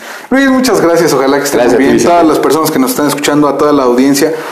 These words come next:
Speaker 1: ojalá que estén llenos de salud, espero que se encuentren muy bien en donde quiera que estén, porque nos escuchan en Estados Unidos y aquí en México, ojalá que estén muy bien.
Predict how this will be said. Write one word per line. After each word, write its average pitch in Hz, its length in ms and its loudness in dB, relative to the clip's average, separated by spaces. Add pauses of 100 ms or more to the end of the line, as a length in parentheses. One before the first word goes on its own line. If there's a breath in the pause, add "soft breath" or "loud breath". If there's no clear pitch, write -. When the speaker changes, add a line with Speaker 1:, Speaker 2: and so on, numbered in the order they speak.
(140 loud breath)
Speaker 1:
ojalá 139 340 -2
que 139 80 0
estén 143 260 2
llenos 143 260 2
de 127 60 0
salud, 127 320 0
espero 127 380 0
que 117 80 -4
se 120 100 -4
encuentren 120 380 -2
muy 120 140 2
bien 123 180 2
en 117 120 0
donde 113 220 -2
quiera 160 320 0
que 156 180 2
estén, 165 520 -2 (280 loud breath)
porque 131 200 -2
nos 123 140 0
escuchan 127 360 -2
en 143 220 0
Estados 139 340 0
Unidos 135 380 0
y 120 60 2
aquí 135 220 0
en 127 140 2
México, 127 380 0
ojalá 117 280 -2
que - 100 -8
estén 120 200 -4
muy 113 160 -2
bien. 160 280 0